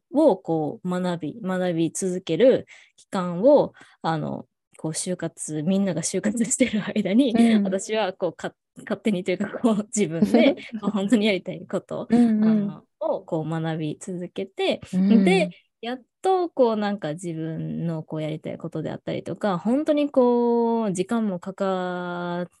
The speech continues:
Speaker 1: たし、今本当にこう、それを始めて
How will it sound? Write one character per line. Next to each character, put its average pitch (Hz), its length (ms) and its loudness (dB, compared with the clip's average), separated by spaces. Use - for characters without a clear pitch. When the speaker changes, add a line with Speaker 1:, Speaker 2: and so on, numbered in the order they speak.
Speaker 1:
た - 120 0
し、 247 480 2
今 214 300 4
本 254 280 -2
当 254 100 -4
に 233 220 -4
こ 196 640 0
う、 - 60 -20
そ - 120 -10
れ 208 80 -2
を 214 60 -2
始 208 280 -6
め 185 140 -6
て - 240 -10